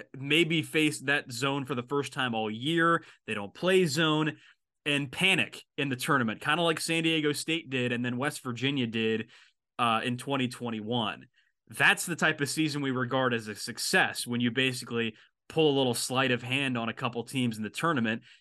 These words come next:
and then you play someone like Houston who's prepared and you just get blasted. Most teams these days shoot the three and do it very well.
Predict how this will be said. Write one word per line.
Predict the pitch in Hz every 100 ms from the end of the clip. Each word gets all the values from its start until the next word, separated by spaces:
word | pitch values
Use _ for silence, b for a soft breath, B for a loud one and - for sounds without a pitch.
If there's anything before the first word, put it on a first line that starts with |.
| _
and | 127 135
then | 139
you | 127
play | 143 139
someone | 120 139 127
like | 113 110
Houston | 165 175 - 131
who's | 127
prepared | 123 110 - 165 139
and | 113
you | 113
just | 117 120
get | 107 95
blasted. | 107 123 147 - - - b b b b _ _ _ -
Most | 165 254 247
teams | 220 202 147
these | 170 151
days | 156 139
shoot | - 202 214
the | 156
three | 139 156 156
and | 131
do | 139
it | 127
very | 113 117
well. | 110 147 147 131